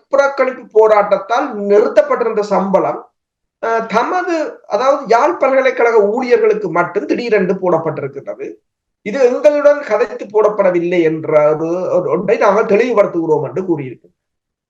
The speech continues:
இப்ப இதில், அஹ், ரணிலின் பிரித்தாளும் தந்து-, தந்திர வாயம் ஒன்று. அடுத்ததாக தமிழ் மக்களை, அதாவது தமிழ் ஊழியர்களை, ஏ, தமிழ் பல்கலைக்கழக சமூகத்தை ஒரு, ஒரு,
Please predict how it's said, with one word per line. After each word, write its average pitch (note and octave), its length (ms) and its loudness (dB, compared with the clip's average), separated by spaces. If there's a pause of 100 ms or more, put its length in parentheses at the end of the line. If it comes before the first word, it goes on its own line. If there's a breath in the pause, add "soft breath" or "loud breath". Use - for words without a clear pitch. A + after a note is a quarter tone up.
(260)
இப்ப C#4+ 360 0
இதில், D4 360 -6
அஹ், A3 240 0
ரணிலின் C#4 500 0
பிரித்தாளும் A#3 640 0
தந்து-, F#3+ 440 -2
தந்திர E3+ 640 0
வாயம் D3 360 2
ஒன்று. C#3+ 420 -4 (100)
அடுத்ததாக C4+ 640 0
தமிழ் F4 340 0
மக்களை, A3 760 0
அதாவது G3+ 360 2
தமிழ் A3 500 0
ஊழியர்களை, G3 880 0 (280)
ஏ, F3+ 280 4
தமிழ் G3 300 2
பல்கலைக்கழக G3 760 0
சமூகத்தை F3+ 920 -4 (280)
ஒரு, A#3+ 260 4 (840)
ஒரு, G3 460 2